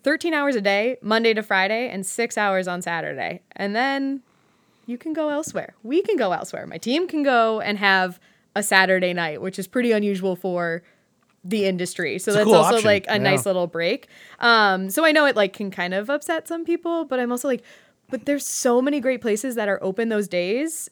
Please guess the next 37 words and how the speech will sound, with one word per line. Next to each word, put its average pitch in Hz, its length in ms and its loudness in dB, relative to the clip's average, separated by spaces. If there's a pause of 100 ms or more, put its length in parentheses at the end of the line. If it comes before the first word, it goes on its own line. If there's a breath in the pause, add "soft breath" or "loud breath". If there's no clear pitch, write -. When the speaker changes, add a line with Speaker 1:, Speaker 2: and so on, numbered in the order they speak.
(300)
Speaker 1:
that 190 320 0
I 196 520 4
am 196 180 -2
not. 185 340 0
And 226 120 -4
then 202 280 -2 (160)
I'm 226 280 0
that 226 180 -4
place 226 300 -2
so 226 160 -4
that 208 140 -10
when 214 180 -4
you 214 300 -2
have 208 260 0
someone 233 220 -2
in 214 100 -2
town 262 340 -2
on 202 100 -4
a 190 40 -6
Monday 202 380 -4
night 190 360 -4 (260 soft breath)
and 220 80 -2
you're 214 120 2
looking 208 260 -2
around 190 300 -2
of 185 100 -6
where 185 140 2
to 185 80 -2
go, 175 360 -4 (420 soft breath)
you 233 140 -4
can 311 120 0
probably 262 260 2
count 214 220 -2
on 185 140 -2
your 175 80 -4
hand. 180 360 -8 (200)
Speaker 2:
Okay. 143 280 -2